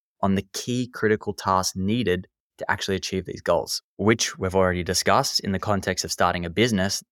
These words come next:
One of the toughest goals of the lot is so crucial. So in summary, a twelve-week year redefines the entire way that you approach your goals. It is a system of execution, which in the context of starting a business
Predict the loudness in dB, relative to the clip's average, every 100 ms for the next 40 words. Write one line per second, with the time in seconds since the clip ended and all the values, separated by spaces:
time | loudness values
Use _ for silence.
0 | -4 0 0 -2 0 0 0 0 0 0
1 | -2 2 4 4 0 -4 0 2 2 0
2 | -4 -2 -4 -6 -10 _ -4 2 4 4
3 | 4 4 4 2 0 -4 0 2 2 0
4 | 0 2 0 0 0 0 0 -2 -2 -2
5 | -4 -8 -2 2 4 4 4 2 -2 -8
6 | -6 -4 -4 -6 -6 -4 -4 -6 -12 -8
7 | 2 4 4 2 -2 -2 -2 -2 0 0
8 | -2 -6 -6 -4 -4 -4 -2 -2 -2 -2
9 | -2 0 -2 -4 -2 0 0 -2 0 2
10 | 2 0 -2